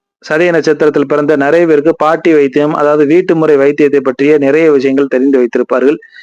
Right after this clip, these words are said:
வேற்று மத நண்பர்களுடன் இணைந்து தொழில் செய்வது இவர்களுக்கு ஏற்றம் தரக்கூடிய நிலையை உண்டாக்கும்.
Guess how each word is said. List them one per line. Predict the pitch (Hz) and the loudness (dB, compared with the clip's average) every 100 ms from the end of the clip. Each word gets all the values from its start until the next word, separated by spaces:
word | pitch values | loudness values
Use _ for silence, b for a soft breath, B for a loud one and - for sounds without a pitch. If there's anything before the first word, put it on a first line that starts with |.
| B B B | B B B
வேற்று | 170 220 214 | -2 0 0
மத | 196 190 | 0 0
நண்பர்களுடன் | 180 165 175 170 170 170 185 190 - _ _ - | 0 0 0 2 2 2 0 -4 -10 _ _ -12
இணைந்து | 156 190 190 185 | -6 -4 0 0
தொழில் | 170 165 175 | 2 0 2
செய்வது | 147 151 156 | 2 2 4
இவர்களுக்கு | 143 143 139 147 139 | 2 2 0 0 0
ஏற்றம் | 147 156 151 | 0 -2 -2
தரக்கூடிய | 135 135 135 131 156 | -2 -2 0 2 2
நிலையை | 156 127 131 | 2 0 0
உண்டாக்கும். | 123 120 123 156 | 0 -2 -4 -6